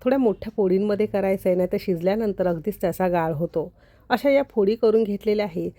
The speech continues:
जर आवडत असेल तर इथे बटाटा वापरू शकता. तर इथे आपण साधारणतः एक चार लहान आकाराचे कच्चे बटाटे सालं न काढता मोठ्या मोठ्या फोडींमध्ये चिरून घेतलेलं आहे. बटाट्याची सालं न काढता भाजीमध्ये घातलं की भाजीला चव अगदी छान येते, शिवाय सालांमध्ये जीवनसत्व सुद्धा असतं.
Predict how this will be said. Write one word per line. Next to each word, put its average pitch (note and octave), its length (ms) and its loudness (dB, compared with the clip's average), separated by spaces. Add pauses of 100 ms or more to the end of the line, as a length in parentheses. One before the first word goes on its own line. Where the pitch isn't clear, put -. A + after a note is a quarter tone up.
(200)
जर C#4+ 140 6
आवडत A#3+ 300 2
असेल A#3 300 -2
तर G#3+ 60 -4
इथे G3+ 180 -4
बटाटा F3+ 380 -2
वापरू E3+ 280 -4
शकता. F3+ 420 -10 (280)
तर G#3+ 60 2
इथे A3 200 0
आपण A#3+ 200 -2
साधारणतः G#3 600 -2
एक F#3+ 160 -4
चार F#3 240 0
लहान F#3 320 -2
आकाराचे F#3+ 480 -4
कच्चे G3 380 -2
बटाटे F#3+ 440 -2
सालं F#3 440 -2
न G3 80 -2
काढता E3+ 400 -6 (440)
मोठ्या C#4+ 340 4
मोठ्या E4+ 340 2
फोडींमध्ये A#3 560 2
चिरून F#3 280 -2
घेतलेलं F3+ 400 -6
आहे. F3 180 -4 (160)
बटाट्याची G3+ 500 2
सालं F#3+ 380 0
न G#3 120 2
काढता G3+ 380 -2
भाजीमध्ये F#3 520 0
घातलं G3 420 -4
की G3 60 -2
भाजीला F3+ 420 0
चव G3+ 280 0
अगदी F#3 260 0
छान A3 260 -6
येते, F3+ 280 -4 (280)
शिवाय A#3 180 2
सालांमध्ये G3+ 640 0
जीवनसत्व F3 560 -2
सुद्धा E3 340 -6
असतं. - 280 -10